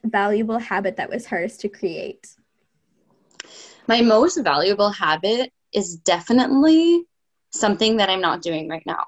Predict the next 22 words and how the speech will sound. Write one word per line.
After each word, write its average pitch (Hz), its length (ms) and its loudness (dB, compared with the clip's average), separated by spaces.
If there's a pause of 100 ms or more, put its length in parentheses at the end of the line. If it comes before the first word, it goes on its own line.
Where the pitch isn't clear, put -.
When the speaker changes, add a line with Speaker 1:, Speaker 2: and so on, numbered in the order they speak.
(140)
Speaker 1:
Okay. 262 240 -4
Speaker 2:
And 220 160 4
I 226 40 4
need 226 260 2
to 262 80 0
get 247 260 2
back 208 300 2
into 240 240 0
doing. 196 360 0 (240)
Speaker 1:
Yeah. 170 240 -6
Speaker 2:
But 220 120 4
I 214 100 2
got 214 220 -4
into 277 200 -4
the 285 80 -4
habit 226 340 0
of 220 100 0
waking 190 400 -2
up 180 120 -2
at 185 120 -12
five 190 400 0 (420)
Speaker 1:
Yeah. 113 360 -8